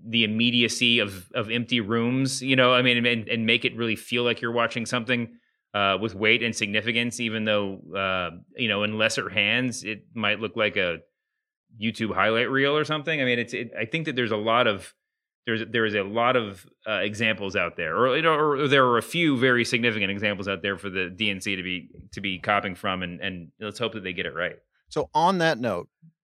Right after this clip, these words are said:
Speaker 2: at political conventions, the crowd is usually a character. "Four more years, lock her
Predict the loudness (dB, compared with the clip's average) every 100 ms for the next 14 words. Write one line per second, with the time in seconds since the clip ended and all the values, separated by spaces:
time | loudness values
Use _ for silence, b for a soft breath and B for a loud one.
0 | _ 2 2 4 0 0 -2 -4 -6 -6
1 | -6 -8 -10 -10 2 6 6 6 2 -2
2 | -4 -2 -2 -2 -2 -4 -6 -18 _ _
3 | _ -20 -2 4 4 4 4 4 2 2
4 | 0 0 -2 -8 -14 -16 -10 0 6 6
5 | 6 0 -2 -2